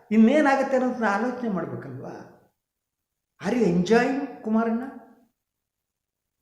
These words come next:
ಅಥವಾ ಒಂದಿಷ್ಟು ಒಂದು ಪಾಪ ಪ್ರಜ್ಞೆ ಇರ್ಬೇಕಲ್ವಾ? ಇವನು ಇನ್ನು ತಪ್ಪಿಸ್ಕೊಳಕ್ ಸಾಧ್ಯ ಇಲ್ಲ. ಏನಪ್ಪ ಇದು ಎಂಜಾಯ್ ಮಾಡೋ ಸಮಯ? ನಮ್ಮೊಂದು ಎಂಜಾಯ್ ಮಾಡೋಕೆ ಒಂದು ಸಮಯ ಇರುತ್ತೆ ಕಣ್ರಿ, ಒಂದು ಮನಸ್ಥಿತಿ ಬೇಕು.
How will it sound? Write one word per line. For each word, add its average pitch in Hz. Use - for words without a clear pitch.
ಅಥವಾ 294
ಒಂದಿಷ್ಟು 285
ಒಂದು 233
ಪಾಪ 330
ಪ್ರಜ್ಞೆ 208
ಇರ್ಬೇಕಲ್ವಾ? 160
ಇವನು 262
ಇನ್ನು 247
ತಪ್ಪಿಸ್ಕೊಳಕ್ 233
ಸಾಧ್ಯ 208
ಇಲ್ಲ. 185
ಏನಪ್ಪ 202
ಇದು 139
ಎಂಜಾಯ್ 208
ಮಾಡೋ 196
ಸಮಯ? 175
ನಮ್ಮೊಂದು 175
ಎಂಜಾಯ್ 233
ಮಾಡೋಕೆ 226
ಒಂದು 156
ಸಮಯ 160
ಇರುತ್ತೆ 117
ಕಣ್ರಿ, -
ಒಂದು 220
ಮನಸ್ಥಿತಿ 226
ಬೇಕು. 131